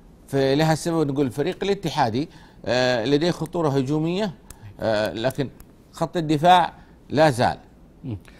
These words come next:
Speaker 1: لا
Speaker 2: لا زالت
Speaker 1: زال
Speaker 2: الأخطاء مستمرة.
Speaker 1: مستمرة، و-، والمشكلة ليست في خط الدفاع ترى.
Speaker 2: مم.
Speaker 1: هي المشكلة أيضًا نجد أنها في خط الوسط. أيضًا اليوم لعب ربيع سفياني،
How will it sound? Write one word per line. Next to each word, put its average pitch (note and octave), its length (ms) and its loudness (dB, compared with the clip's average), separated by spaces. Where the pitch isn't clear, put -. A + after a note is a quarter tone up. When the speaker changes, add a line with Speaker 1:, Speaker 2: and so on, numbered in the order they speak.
Speaker 1:
لا D#3 80 0
Speaker 2:
لا E3+ 100 6
زالت G#3+ 120 8
Speaker 1:
زال D#3 80 6
Speaker 2:
الأخطاء G#3 400 6
مستمرة. C3 480 -2
Speaker 1:
مستمرة، D#3+ 680 0
و-، A#2+ 60 2
والمشكلة A3+ 440 0
ليست G3+ 300 2
في F3 80 -8
خط E3 200 -8
الدفاع G#2 340 -6
ترى. - 160 -20
Speaker 2:
مم. G2+ 160 -8
Speaker 1:
هي B2 100 0
المشكلة D#3+ 400 0
أيضًا D#3+ 240 0
نجد C3+ 440 -2
أنها C#3+ 240 -2
في B2 100 -6
خط D3 240 -10
الوسط. C3+ 360 -4
أيضًا A2 200 -4
اليوم A#2 380 -2
لعب B2+ 180 4
ربيع A#2 220 -4
سفياني، A2 500 -8